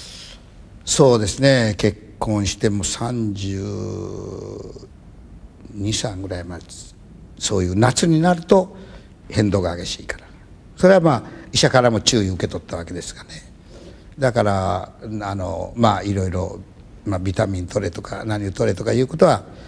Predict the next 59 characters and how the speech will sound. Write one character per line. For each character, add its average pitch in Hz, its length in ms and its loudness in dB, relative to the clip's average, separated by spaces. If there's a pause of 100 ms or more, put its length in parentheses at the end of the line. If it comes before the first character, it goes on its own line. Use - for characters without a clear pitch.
(240)
あ 104 60 -6
の、 90 460 -2
忠 104 160 -2
告 - 260 -4
受 - 80 -8
け 87 60 -8
取 92 120 -12
り - 60 -18
ま - 80 -18
し - 60 -6
た - 100 -12
か 92 140 -8
ら 90 60 -10
ね。 90 180 -6 (340)
そ - 260 2
う 110 40 4
い 107 100 0
う、 - 40 -8
そ - 160 2
れ 104 60 2
に、 104 240 0 (680)
そ - 180 4
れ 131 120 8
で 180 120 8
も、 165 280 4 (920)
な 92 140 2
ん 90 60 -2
で 87 80 -2
す - 140 -4
ね。 135 380 -2 (220)
う 135 60 0
ん、 95 420 0
そ - 160 0
の 98 80 4
ぐ 92 60 2
ら 92 160 4
い 73 80 -8 (160)
腫 - 260 4
瘍 - 20 4
が 90 100 6
で 90 100 4
き - 80 -4
よ - 60 -2
っ - 20 -16
た - 80 -16
ん - 40 -16
で - 40 -14
す。 - 120 -16 (640)
だ 147 120 -2
か 135 120 8
ら、 110 420 6 (680)
ま 110 160 6
あ、 110 40 0
て 113 120 2
っ - 40 -8
き - 200 2
り、 131 400 4
う 127 120 -2
ん、 95 1500 -4